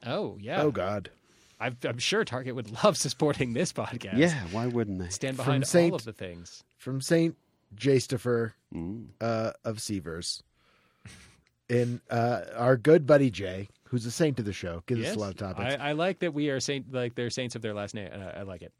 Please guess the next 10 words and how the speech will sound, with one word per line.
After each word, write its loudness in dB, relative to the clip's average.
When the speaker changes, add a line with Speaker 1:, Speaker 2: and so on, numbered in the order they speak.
Speaker 2:
Yes. -8
Speaker 1:
I -10
like -10
it. -18
Speaker 2:
Uh, -2
you -2
know, -2
we're -10
just -6
riff-, -4